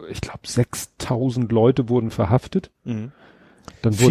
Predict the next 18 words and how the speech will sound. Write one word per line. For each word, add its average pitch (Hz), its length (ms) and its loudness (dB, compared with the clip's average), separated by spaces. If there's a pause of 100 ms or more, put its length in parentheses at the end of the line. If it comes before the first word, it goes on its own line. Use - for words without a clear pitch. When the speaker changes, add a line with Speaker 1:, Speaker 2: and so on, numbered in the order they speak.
Speaker 1:
wurden 190 100 8
Speaker 2:
sind 156 140 0
mittlerweile 147 360 4
auch 123 120 0
wieder 135 140 2
ent-, 127 260 -6
wieder 123 180 0
freigelassen 156 680 0
worden, 170 200 2
Speaker 1:
Ja, 120 100 6
Speaker 2:
ne? 160 480 -6
Speaker 1:
und 131 300 -2
konnten 127 540 0
dann 127 340 2
der 123 140 4
Welt 123 520 2
ihre 117 460 4
geprügelten 120 720 0